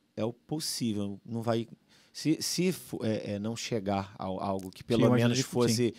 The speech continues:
Speaker 1: te cobrir, né, alguma despesa dele,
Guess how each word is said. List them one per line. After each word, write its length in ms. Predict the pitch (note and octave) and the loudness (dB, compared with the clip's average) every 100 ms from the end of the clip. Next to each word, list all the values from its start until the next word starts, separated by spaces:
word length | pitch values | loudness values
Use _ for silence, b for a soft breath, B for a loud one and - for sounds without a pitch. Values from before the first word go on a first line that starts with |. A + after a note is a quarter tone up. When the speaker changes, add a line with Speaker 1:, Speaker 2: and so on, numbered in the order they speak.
| b | b
Speaker 1:
te 120 | b - | b -4
cobrir, 560 | B2 G2+ A2+ D3 C#3+ | -4 2 6 8 8
né, 220 | A#2+ B2+ A#2+ | 6 2 2
alguma 480 | G#2+ G2+ G#2 A2 | 0 0 0 -2
despesa 580 | A2 - - B2+ B2+ A2 | -4 -6 0 4 6 4
dele, 420 | G#2 B2 F3 C#3+ | 4 4 6 4